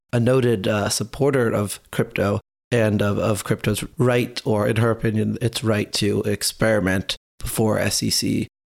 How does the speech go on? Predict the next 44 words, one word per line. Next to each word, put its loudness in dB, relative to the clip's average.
and 2
reg-, -2
regulators 2
crack -4
down 0
on -2
it. -6
She 0
was 2
saying 2
that -2
she -2
saw, 0
uh, 2
the -2
S 0
E -2
C's 0
action -2
against -4
Kraken -2
as -4
arbitrary, -2
and -2
there 0
wasn't 0
really 0
much -4
reason 0
that -6
they 0
went 2
after -2
Kraken -6
first. -4
So -2
from -2
that, -2
I 0
at -2
least -6
take -6
away 0
that -4